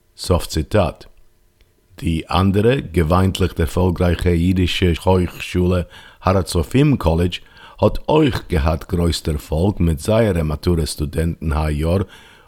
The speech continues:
und ergreift dem zehnten Ort von alle Schulen in der Stadt.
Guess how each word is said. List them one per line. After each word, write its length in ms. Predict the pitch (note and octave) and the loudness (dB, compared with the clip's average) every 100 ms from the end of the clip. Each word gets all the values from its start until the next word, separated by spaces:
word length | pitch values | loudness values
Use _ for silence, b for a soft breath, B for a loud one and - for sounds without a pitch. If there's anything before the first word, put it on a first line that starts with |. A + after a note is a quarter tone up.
| _ | _
und 280 | G#2+ C#3+ A#2+ | 2 2 4
ergreift 560 | F2 D#2 F#2 F#2+ - - | 2 2 2 2 0 0
dem 180 | E2+ | 0
zehnten 580 | E2 - C#3+ C#3 - E2 - | 0 0 0 -2 -2 -2 -2
Ort 300 | F2 F2 F2 | 0 0 0
von 300 | - E2 E2+ - - | -4 -2 -2 -4 -2
alle 300 | G#2 G2 E2+ | 0 0 0
Schulen 500 | - G#2 G#2 E2 E2+ | 0 4 4 4 0
in 120 | E2+ | 0
der 120 | D#2+ | -4
Stadt. 460 | D#2+ - G2 D#2 | -6 -2 0 -2